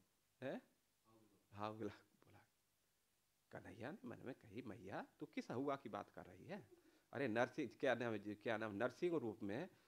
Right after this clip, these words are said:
मैंने बड़े-बड़े हवाओं को जो है वो कर दिया था, लाइन पे लगा दिया था, <laughs> उससे बड़ा और कौन सा हुआ हो सकता?" <laughs>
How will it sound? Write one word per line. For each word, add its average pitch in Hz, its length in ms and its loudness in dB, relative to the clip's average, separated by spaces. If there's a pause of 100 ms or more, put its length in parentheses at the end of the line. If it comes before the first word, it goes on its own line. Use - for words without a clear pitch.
(160)
मैंने 127 220 4
बड़े-बड़े 143 400 6
हवाओं 143 360 6
को 151 140 2
जो 143 120 2
है 143 100 0 (120)
वो 113 180 2
कर 131 200 4
दिया 123 240 4
था, 127 100 0
लाइन 123 260 6
पे 120 80 0
लगा 123 260 10
दिया 139 260 10
था, 170 120 10
<laughs> 151 140 10
उससे 160 280 12
बड़ा 147 260 12
और 139 140 12
कौन 127 240 6
सा 131 120 8
हुआ 117 220 10
हो 107 160 10
सकता?" 110 380 0 (680)
<laughs> - 640 -10